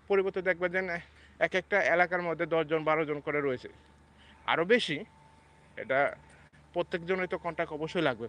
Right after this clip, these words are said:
কন্ট্রাক্ট ছাড়া তো আপনি, আহ, টিআরসি কার্ড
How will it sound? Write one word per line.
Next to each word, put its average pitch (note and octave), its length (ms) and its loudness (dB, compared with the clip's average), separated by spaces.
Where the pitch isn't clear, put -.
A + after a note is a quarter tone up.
কন্ট্রাক্ট C3+ 280 -10
ছাড়া D#3 180 -4
তো D3+ 100 -8
আপনি, D#3+ 180 0
আহ, - 800 -4
টিআরসি D#3 280 -2
কার্ড C3+ 260 -4